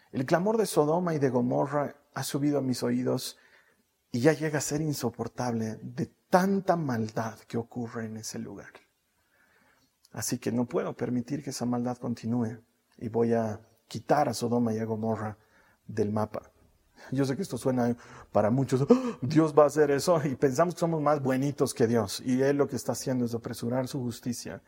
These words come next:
y lidiar con el mal que nosotros mismos originamos. Y Abraham escucha eso, escucha eso,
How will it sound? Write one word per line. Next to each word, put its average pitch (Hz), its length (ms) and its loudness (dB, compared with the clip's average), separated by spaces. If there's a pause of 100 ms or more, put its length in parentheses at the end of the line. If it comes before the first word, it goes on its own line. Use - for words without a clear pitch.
(600)
y 107 480 -2
lidiar 143 500 4
con 135 180 0
el 120 120 4
mal 127 260 2
que 120 140 0
nosotros 117 640 0
mismos 113 340 -2
originamos. 113 720 -6 (600)
Y 135 100 6
Abraham 208 280 6
escucha 190 440 0
eso, - 280 -6 (760)
escucha 254 560 0
eso, 117 500 -2